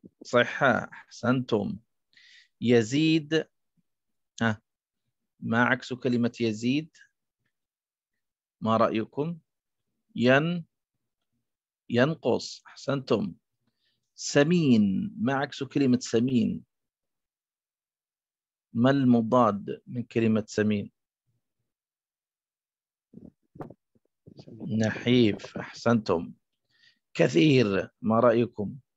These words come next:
Speaker 2: قليل.
Speaker 1: قليل، ممتاز، أحسنتم. آه، العدد قليل نحن هنا في الكلاس، فبإمكانكم أن تشاركوا بشكل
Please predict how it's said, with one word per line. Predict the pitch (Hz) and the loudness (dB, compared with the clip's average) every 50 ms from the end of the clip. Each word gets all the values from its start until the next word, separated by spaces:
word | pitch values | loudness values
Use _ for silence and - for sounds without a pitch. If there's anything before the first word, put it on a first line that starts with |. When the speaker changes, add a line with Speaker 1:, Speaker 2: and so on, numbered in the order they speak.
| _ _ _ _ _ _ _ _ _ _ _ _ _ _ _ _ _ _ _ - - _ - | _ _ _ _ _ _ _ _ _ _ _ _ _ _ _ _ _ _ _ -20 -20 _ -18
Speaker 2:
قليل. | - 120 120 117 113 107 - 98 92 _ _ _ _ _ _ _ _ _ | -16 -14 -14 -14 -14 -14 -16 -18 -20 _ _ _ _ _ _ _ _ _
Speaker 1:
قليل، | - 117 110 107 107 117 127 127 123 110 101 98 95 92 - | 0 2 2 4 4 4 6 6 6 4 2 0 -4 -6 -8
ممتاز، | - - - - - - 104 107 113 110 104 98 90 87 - - | -10 -12 -12 -12 -6 -2 0 2 4 4 4 2 2 0 -4 -8
أحسنتم. | - - - - 120 113 104 117 - - - - - - _ - - - - - _ _ _ | -12 -14 -4 0 0 0 0 -2 -6 -10 -12 -12 -12 -14 _ -20 -20 -20 -20 -20 _ _ _
آه، | - 113 113 113 117 113 110 - - 110 | 0 2 4 6 6 6 4 4 2 2
العدد | 107 95 92 139 151 151 143 - | 2 4 4 4 4 4 2 0
قليل | - - - 104 117 127 117 101 104 | 0 -4 -4 -2 0 0 0 0 -2
نحن | 110 107 - 107 | -4 -4 -4 -4
هنا | 101 101 113 107 104 92 | -4 -2 -2 -2 -2 -4
في | - - 95 | -4 -8 -10
الكلاس، | 78 - - - 92 101 110 127 151 160 - - - - - | -10 -10 -6 -4 0 0 2 2 0 -2 -4 -10 -14 -8 -6
فبإمكانكم | 104 98 127 143 135 131 - 147 147 139 - - 98 | -4 -2 -2 -2 -2 0 0 2 2 0 0 -2 -2
أن | 85 104 107 | -2 -2 -2
تشاركوا | - - - 120 117 113 117 - - 98 | -4 -6 -2 0 0 0 0 -4 -6 -8
بشكل | 101 113 - - 123 127 - 120 120 | -8 -6 -4 -4 -4 -4 -6 -8 -8